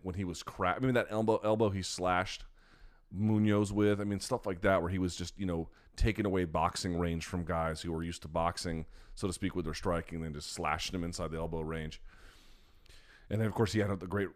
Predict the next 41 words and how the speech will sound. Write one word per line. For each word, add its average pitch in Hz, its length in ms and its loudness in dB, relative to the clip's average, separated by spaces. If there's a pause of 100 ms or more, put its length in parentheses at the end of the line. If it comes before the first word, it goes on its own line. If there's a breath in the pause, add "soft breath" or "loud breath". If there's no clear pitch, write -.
(200)
takedowns, 95 640 2
and 80 180 -6
he 95 120 -4
was 80 140 -6
just, - 220 -10 (360)
you 107 80 -4
know, 87 80 -4
very, 98 280 2
very 92 160 2
good 92 140 2
on 87 120 2
top. 95 220 0
This 104 100 -4
is 101 60 -10
the 107 60 -4
guy 104 180 4
that, 101 60 4
as 87 120 -2
a 78 40 -10
purple 98 300 -4
belt, 90 240 2
gave 82 220 -6
Gal-, 87 320 -2
Galvan 90 300 0
all 92 280 2
he 90 100 0
could 82 140 -4
handle 87 380 0
in 76 80 -2
an 64 80 -10
A 87 100 -2
D 87 100 -4
C - 160 -6
C 90 180 -2
match. 95 340 -2
Like, 90 140 -8
he 117 100 -4
was 127 160 -4
really, 107 140 2
really 98 180 0
talented. 95 460 0